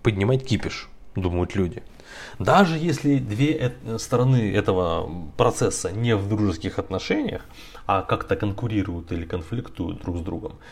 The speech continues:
то один другому просто выпишет какое-нибудь предписание и уйдёт. Никакого публичного скандала всё равно не будет. Конечно, конфликты у них бывают,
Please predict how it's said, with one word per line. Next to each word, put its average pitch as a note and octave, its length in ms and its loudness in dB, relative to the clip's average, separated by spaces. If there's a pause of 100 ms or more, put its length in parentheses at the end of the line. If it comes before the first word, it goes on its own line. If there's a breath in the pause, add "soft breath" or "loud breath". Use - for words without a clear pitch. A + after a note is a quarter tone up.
(220 loud breath)
то D#3 160 6
один D3+ 240 4
другому E3+ 360 4
просто F3+ 500 2
выпишет C3+ 400 2
какое-нибудь G#2 400 -2
предписание G#2+ 640 -4
и - 160 -4
уйдёт. F#2+ 480 -2 (300)
Никакого G#2+ 440 0
публичного F#2+ 500 -4
скандала C3 500 -6
всё F#2+ 320 0
равно F2 500 0 (380 loud breath)
не G#2+ 280 -4 (100)
будет. E2 360 -8 (1400 loud breath)
Конечно, - 380 4
конфликты A2 480 2
у G2 60 2
них G#2+ 180 2
бывают, F2+ 460 2